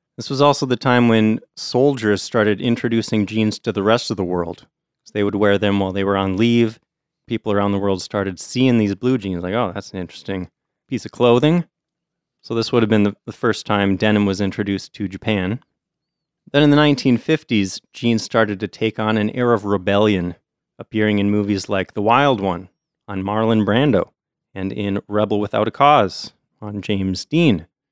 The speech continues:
So it was in this time period when young people in Japan really started to get interested in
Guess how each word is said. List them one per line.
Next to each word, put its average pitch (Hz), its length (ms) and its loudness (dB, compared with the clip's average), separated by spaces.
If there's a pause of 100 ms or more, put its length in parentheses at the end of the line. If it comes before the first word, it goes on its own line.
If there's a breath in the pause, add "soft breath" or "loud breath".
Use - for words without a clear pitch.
(460)
So 123 520 2 (300)
it 120 40 -4
was 120 120 4
in 113 120 6
this 180 200 4
time 151 300 4
period 127 260 4
when 107 300 2
young 117 280 0
people 117 320 -2
in 101 120 2
Japan 107 540 0
really 104 240 0
started 104 420 0
to 107 80 -4
get 104 160 0
interested 104 640 -2
in 98 420 -4